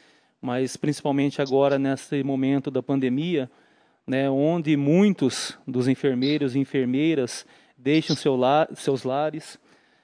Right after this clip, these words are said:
veem muito pouco, né, os seus familiares também, né, estão nessa luta diária, todos os dias trabalhando.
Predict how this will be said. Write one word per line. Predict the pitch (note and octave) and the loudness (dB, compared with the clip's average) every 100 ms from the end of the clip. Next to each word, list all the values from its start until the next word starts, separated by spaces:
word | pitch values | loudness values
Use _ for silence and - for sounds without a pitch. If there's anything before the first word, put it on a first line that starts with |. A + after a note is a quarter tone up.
| _ _ - | _ _ -12
veem | A#2+ C#3+ F3 | -2 0 2
muito | D#3 F3 A3 G3+ | 0 -2 -2 -4
pouco, | - D3+ F3+ F3 C#3 | 0 4 6 4 0
né, | C3 | 2
os | C#3 C3+ | 0 0
seus | C#3+ C#3 | -2 -2
familiares | D3+ C#3+ C3+ C3 C3+ C3+ C3+ | -2 0 2 2 2 0 -4
também, | - C3 B2 D3+ F3 _ _ _ _ _ _ - | -4 -2 -2 -2 -6 _ _ _ _ _ _ -6
né, | C3+ | -2
estão | D3 - D#3+ D#3 | -2 -2 -2 -2
nessa | D#3+ D#3 F3 | 0 -2 -2
luta | D3+ E3 E3+ D3 | 0 0 0 0
diária, | D3+ D3 D3 D3+ B2+ | 2 4 4 2 0
todos | - C#3+ C3+ | -2 -2 0
os | C3+ | -2
dias | A#2+ C#3+ C#3+ | 0 -2 0
trabalhando. | D3 C#3+ C#3+ B2 B2 A#2 | -2 0 0 0 -2 -4